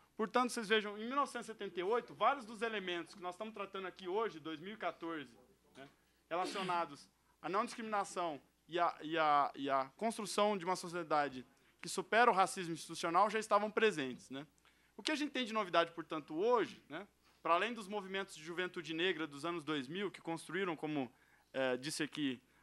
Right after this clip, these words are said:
a secretária Ângela antes de mim, né, o mote de que no Brasil nós precisamos combater o genocídio que hoje, eh, se,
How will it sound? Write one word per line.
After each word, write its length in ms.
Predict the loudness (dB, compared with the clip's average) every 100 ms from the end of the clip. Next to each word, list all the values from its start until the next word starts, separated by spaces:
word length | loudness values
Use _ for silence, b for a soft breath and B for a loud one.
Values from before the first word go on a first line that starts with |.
| b -2
a 160 | 2 2
secretária 540 | 2 -4 2 4 4
Ângela 320 | 2 0 -2
antes 300 | -2 -4 -4
de 100 | -2
mim, 260 | 0 0 -2 _ _ _ _ -10
né, 180 | -6 -6 -6 b -2
o 120 | 4
mote 520 | 8 8 8 -2 -10 _ b b b -12
de 60 |
que 140 | -2 0
no 80 | 4
Brasil 400 | 6 4 2 -2
nós 120 | -2
precisamos 360 | -2 -4 -4
combater 480 | -4 0 4 4 4
o 80 | 0
genocídio 840 | 0 0 -2 -2 2 2 2 -4 -6 b b b b
que 140 | 0 4
hoje, 500 | 6 4 2 0 0
eh, 420 | 2 2 0 -4 _ _
se, 200 | -12